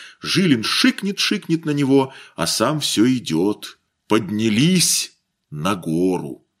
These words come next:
Так и есть лес. Вошли в лес, по колючкам изодрали все платье последнее. Напали на дорожку в лесу, идут. «Стой!»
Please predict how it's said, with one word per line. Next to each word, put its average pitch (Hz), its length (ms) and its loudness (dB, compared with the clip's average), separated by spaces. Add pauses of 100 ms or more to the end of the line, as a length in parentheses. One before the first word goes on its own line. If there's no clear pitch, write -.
(260)
Так 90 300 -2
и 104 40 -4
есть 95 640 0
лес. 90 640 -4 (540)
Вошли 113 580 2
в 180 100 2
лес, 165 580 4 (160)
по 80 100 -6
колючкам 107 680 2
изодрали 104 480 2
все - 240 0
платье 113 640 0
последнее. 80 840 -2 (380)
Напали 170 640 0
на 170 100 4
дорожку 123 600 2
в 87 80 -4
лесу, 78 520 -6 (180)
идут. 76 680 -12 (640)
«Стой!» 214 760 2